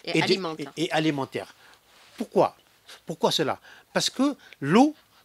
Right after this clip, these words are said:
Speaker 2: concerne le ministère des Ressources en eau, c'est vrai, mais concerne le ministère de l'Agriculture, concerne le ministère de l'Environnement, concerne le ministère du Tourisme, concerne un certain nombre de secteurs.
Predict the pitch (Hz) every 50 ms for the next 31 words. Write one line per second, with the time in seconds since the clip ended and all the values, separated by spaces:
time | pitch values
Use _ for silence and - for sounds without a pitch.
0 | _ - 170 165 139 - 170 147 131 123 120 117 127 127 123 110 - - 95 98
1 | 104 113 - 101 - 101 - - 135 131 160 240 277 - _ - - - - 95
2 | 104 156 233 277 - - - - - - 139 135 - - 226 - - 262 202 156
3 | 135 120 123 120 120 - - 110 101 107 104 - 117 104 - - - 240 262 -
4 | - - - _ - - 202 170 - 208 180 165 156 143 151 147 135 - - 123
5 | 113 123 123 113 117 120 113 117 131 180 247 - - - - - _ - 220 214
6 | 175 - 196 160 160 160 151 156 151 147 127 - - 156 123 110 110 104 - -
7 | 131 170 233 262 226 - - - - - _ - 233 208 - - 220 180 185 170
8 | - 196 - - 196 170 160 147 139 139 - - 135 - - 123 104 - -